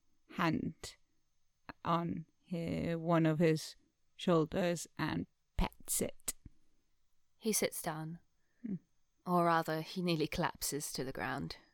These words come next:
Speaker 2: And he just sits there in front of the grave, resting his head in one of his hands. After a minute or so,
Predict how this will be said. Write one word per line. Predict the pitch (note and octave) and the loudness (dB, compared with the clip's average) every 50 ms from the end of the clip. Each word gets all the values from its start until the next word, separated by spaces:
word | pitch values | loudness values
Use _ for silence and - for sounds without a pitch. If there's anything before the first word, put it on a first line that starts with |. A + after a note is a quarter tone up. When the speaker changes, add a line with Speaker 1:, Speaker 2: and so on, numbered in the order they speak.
| _ _ _ _ _ _ _ _ _ _ _ _ _ _ _ _ _ _ _ _ _ _ - | _ _ _ _ _ _ _ _ _ _ _ _ _ _ _ _ _ _ _ _ _ _ -4
Speaker 2:
And | F3 F3 | -2 -2
he | F3 | -2
just | - F3+ E3 - | -2 -2 -4 -2
sits | - - D#3+ - - - - | 0 0 -2 0 -2 -4 -2
there | - D#3+ D#3+ D#3+ D#3+ D#3+ - - _ _ _ _ _ _ _ _ - | -2 -2 -2 -2 -4 -6 -10 -14 _ _ _ _ _ _ _ _ -20
in | E3 | -8
front | - E3+ D#3 D3+ - | -6 -4 -4 -4 -8
of | |
the | - D#3 | -10 -8
grave, | - D3 D3 D3 D3+ D3+ D3+ - - - - _ - _ _ _ _ _ _ _ _ _ | -6 -6 -6 -4 -6 -8 -10 -12 -16 -20 -20 _ -20 _ _ _ _ _ _ _ _ _
resting | F#3 E3 E3 - - - - E3 D#3+ D#3 D#3 D#3 | -6 -6 -6 -6 -6 -4 -2 -2 0 0 -2 -2
his | D#3+ D#3+ D#3 D3+ - - | -4 -4 -6 -6 -6 -4
head | E3+ D3+ D3 - | -4 -4 -4 -4
in | D3 D3 | -6 -6
one | D3 D3 C#3+ | -6 -6 -8
of | D3 D#3+ | -8 -8
his | D3+ - | -10 -10
hands. | - - C3 C3 C#3 C#3 D#3+ E3 - - - _ _ _ _ _ _ _ _ _ _ _ _ _ _ _ _ _ - - | -10 -8 -8 -8 -8 -10 -12 -14 -14 -16 -16 _ _ _ _ _ _ _ _ _ _ _ _ _ _ _ _ _ -8 -8
After | E3+ E3 - - F3+ | -8 -8 -6 -6 -4
a | F3 | -2
minute | F3 E3+ E3+ E3 D#3+ - - | -2 -2 -2 -2 -4 -4 -6
or | D#3+ D#3 | -4 -4
so, | - - D#3+ D#3 D#3 D#3 D3+ D3+ D#3 | -4 -4 -4 -4 -4 -4 -6 -8 -10